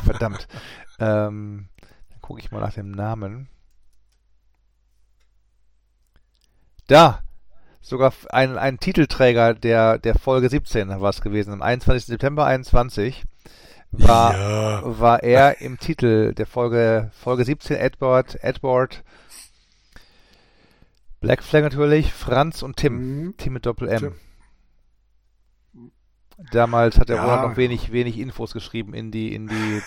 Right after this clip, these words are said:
Speaker 1: Zeilen halt,
Speaker 2: <laughs>
Speaker 1: aber gute Freunde niemand trennen und so ist auch schon dabei. Genau, genau, genau,
Speaker 2: Mhm.
Speaker 1: genau. Ja, Jürgen, löst doch mal auf. Was ist denn los? Wer ist gestorben?
Speaker 2: Franz Beckenbauer ist gestorben.
Speaker 1: Hm.
Speaker 2: Ich glaube, heute gelesen zu haben mit achtundsiebzig.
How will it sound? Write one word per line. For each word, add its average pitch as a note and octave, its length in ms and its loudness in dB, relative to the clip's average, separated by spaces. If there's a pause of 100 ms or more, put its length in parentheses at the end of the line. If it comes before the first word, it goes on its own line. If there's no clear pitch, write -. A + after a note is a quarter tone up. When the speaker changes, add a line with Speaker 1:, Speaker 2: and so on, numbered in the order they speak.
Speaker 1:
Zeilen A2+ 420 4
halt, B2 320 0
Speaker 2:
<laughs> - 80 -8
Speaker 1:
aber A2+ 580 0 (840)
gute C#3 200 -10
Freunde C3 300 -2
niemand B2+ 260 -6
trennen B2+ 280 0
und B2+ 100 -12
so B2 60 -6
ist A#2+ 100 -10
auch A2+ 120 -4
schon C3 120 -14
dabei. A#2 400 0
Genau, G#2+ 300 -8
genau, G2 280 -10
genau, F#2+ 280 -12
Speaker 2:
Mhm. - 60 -6
Speaker 1:
genau. F2+ 300 -12 (260)
Ja, C#3 200 6
Jürgen, C3+ 320 -2
löst D3 160 -2
doch B2 80 -4
mal A2 140 -6
auf. G2 280 -4
Was G#2 140 -4
ist - 80 -12
denn G#2+ 80 -6
los? G2 180 -12
Wer G#2 60 -4
ist - 120 -10
gestorben? F2 400 -14 (500)
Speaker 2:
Franz G2+ 580 -12
Beckenbauer E2 640 -14
ist - 220 -20
gestorben. E2+ 800 -16
Speaker 1:
Hm. A2+ 160 -12
Speaker 2:
Ich F#2 120 -14 (320)
glaube, A#2 720 -6
heute A#2+ 320 -6
gelesen G#2+ 420 -8
zu G2 140 -14
haben G2 300 -10
mit G#2 160 -14
achtundsiebzig. - 960 -16